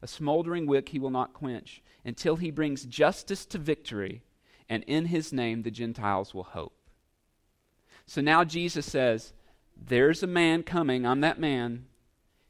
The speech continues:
Through me, the Gentiles will have hope." So this is the mystery. How is the good news gonna get to the rest of the world? The mystery is through Jesus Christ. It's Christ in you. It's not a sacrificial system.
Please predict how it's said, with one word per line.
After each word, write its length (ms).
Through 440
me, 320
the 160
Gentiles 640
will 60
have 260
hope." 260
So 140
this 240
is 100
the 100
mystery. 600
How 540
is 220
the 80
good 320
news 440
gonna 220
get 320
to 100
the 120
rest 280
of 60
the 60
world? 500
The 80
mystery 500
is 280
through 260
Jesus 340
Christ. 580
It's 180
Christ 800
in 480
you. 300
It's 160
not 180
a 20
sacrificial 680
system. 580